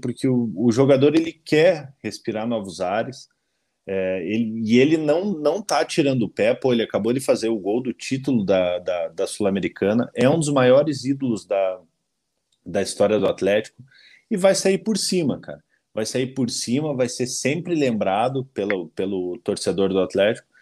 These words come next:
e quem sabe ele não volta no final da carreira aí pra, pra encerrar a carreira, mas eu acho que o ciclo do Nicão, ele, é, realmente tá,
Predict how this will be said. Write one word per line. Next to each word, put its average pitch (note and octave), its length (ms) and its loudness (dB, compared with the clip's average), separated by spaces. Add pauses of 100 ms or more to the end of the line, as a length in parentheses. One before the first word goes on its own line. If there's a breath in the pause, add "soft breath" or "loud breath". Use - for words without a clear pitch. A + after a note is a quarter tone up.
(220 soft breath)
e C4 80 -6
quem D4+ 200 0
sabe D#3+ 320 4
ele D#3 100 0
não B2+ 240 0
volta A2+ 420 2
no F#2+ 80 -10
final G2+ 320 -4
da G#2 120 -2
carreira G2+ 420 -4
aí G2 160 -6
pra, B2 420 -6 (480)
pra B2+ 140 0
encerrar B2 400 -2
a B2 40 -2
carreira, C3+ 460 0
mas F#2 220 -12
eu G2+ 140 -2
acho G2+ 260 -2
que A#2 220 2
o A2+ 160 0
ciclo C#3 520 -2
do G#2 140 0
Nicão, A2 460 2
ele, A#2 240 2
é, G2+ 240 0
realmente B2+ 580 2
tá, G2+ 340 2